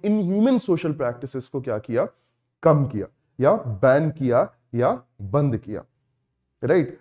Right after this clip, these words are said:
तो उन्हीं की कहानी है, उसी चीज की अपन कहानी सुनने वाले हैं। जरा आते हैं, सबसे पहले हैं, अ, राम मोहन रॉय या राजा राम मोहन रॉय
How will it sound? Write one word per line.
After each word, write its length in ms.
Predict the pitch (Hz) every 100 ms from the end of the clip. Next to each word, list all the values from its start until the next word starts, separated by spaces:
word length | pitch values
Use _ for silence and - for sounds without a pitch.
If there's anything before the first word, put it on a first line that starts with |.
| _
तो 60 | -
उन्हीं 220 | 196 220
की 100 | 214
कहानी 360 | 185 165 175 160
है, 260 | 175 226
उसी 280 | 277 254 202
चीज 200 | 170 165
की 120 | 165
अपन 200 | 156 151
कहानी 300 | 151 131 123
सुनने 260 | 127 123 123
वाले 280 | 113 113 113
हैं। 240 | 139 165
जरा 260 | 131 123 120
आते 200 | 107 131
हैं, 180 | 131
सबसे 300 | 156 123 -
पहले 260 | 147 131 127
हैं, 280 | 135 170 - _ _ -
अ, 140 | 120
राम 240 | 123 156
मोहन 340 | 170 156 156 139
रॉय 300 | 113 156 151
या 140 | 113
राजा 400 | 107 131 143 143
राम 220 | 127 107
मोहन 320 | 98 101 104 76
रॉय 160 | 58